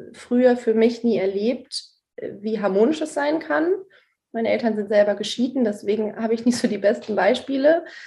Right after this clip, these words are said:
von zu Hause aus mitbekommen. Und, ähm,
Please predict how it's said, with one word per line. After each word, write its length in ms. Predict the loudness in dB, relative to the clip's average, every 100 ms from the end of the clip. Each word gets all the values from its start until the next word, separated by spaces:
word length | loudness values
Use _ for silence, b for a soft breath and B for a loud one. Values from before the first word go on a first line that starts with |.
| B _
von 200 | -6 -4
zu 140 | 0 2
Hause 220 | 2 2
aus 120 | 0
mitbekommen. 640 | -2 -2 -4 0 0 0 -4 B B B B _ _
Und, 460 | -4 -2 -4 -6 -6
ähm, 640 | -4 -2 -4 -6 -8 -12